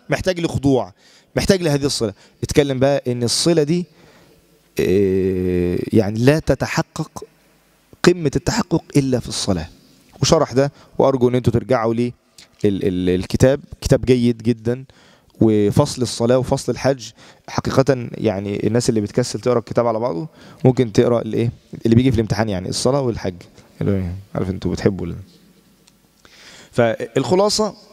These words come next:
إن الفارق الرهيب في طرح القرآن في الكلام عن الله وبين طرح الكتب الأخرى، ده بيحل كتير من الشبهات والنقاشات.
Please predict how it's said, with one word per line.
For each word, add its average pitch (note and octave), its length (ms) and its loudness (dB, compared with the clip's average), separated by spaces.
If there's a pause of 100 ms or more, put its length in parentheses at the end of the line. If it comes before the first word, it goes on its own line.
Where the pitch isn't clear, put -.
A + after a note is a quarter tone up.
إن B2+ 360 -2 (880)
الفارق D3 520 2
الرهيب A2+ 500 0
في - 100 -8
طرح D3 240 2
القرآن F#2+ 600 -2 (280)
في - 80 -4
الكلام A#2+ 320 2
عن G#2 120 -2
الله F2 240 0 (420)
وبين G#2 260 2
طرح C#3 280 4
الكتب A#2+ 400 2
الأخرى، D#3+ 440 -2 (880)
ده C#3+ 340 6
بيحل C#3 360 2
كتير D#3 1080 2
من A#2 60 -2
الشبهات A2+ 460 0
والنقاشات. - 560 -10